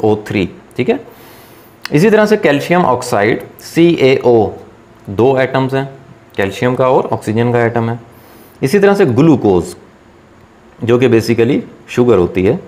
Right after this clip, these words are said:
सी सिक्स एच ट्वेल्व ओ six, Carbon के छः एटम्स हैं, hydrogen के बारह एटम्स हैं, oxygen के छः एटम्स हैं, ठीक है। तो आपने देख लिया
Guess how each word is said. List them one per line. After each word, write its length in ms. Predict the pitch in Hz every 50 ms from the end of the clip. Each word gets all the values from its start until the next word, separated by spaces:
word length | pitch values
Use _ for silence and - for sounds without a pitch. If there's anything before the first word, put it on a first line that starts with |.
| - - - - - -
सी 140 | 151 151 165
सिक्स 280 | 160 - 170 165 -
एच 220 | - 120 120 117 -
ट्वेल्व 300 | - 127 127 143 185 123 - - -
ओ 120 | 117 107 104
six, 400 | - - 95 - - - - - - - - _ - -
Carbon 400 | - 92 95 101 110 127 147 165
के 80 | 165 180
छः 360 | 180 - - 104 110 117 127
एटम्स 300 | 131 - - 151 147 139
हैं, 120 | 151 151 147
hydrogen 460 | 123 104 98 95 98 101 107 135 151
के 100 | 156 156
बारह 340 | 127 101 101 104 113 123 127
एटम्स 320 | 123 123 139 135 135 131
हैं, 60 | 139
oxygen 380 | 135 131 - - 113 110 113 120
के 80 | 147
छः 200 | 139 - - -
एटम्स 380 | 120 101 95 92 92 92 92 90
हैं, 120 | - 113 - _ _ _ _ - -
ठीक 120 | 143 170
है। 100 | 226 254 - - - - - - - - - -
तो 60 | -
आपने 280 | 120 123 139 - 208 214
देख 220 | 180 120 101 85
लिया 220 | 95 92 98 113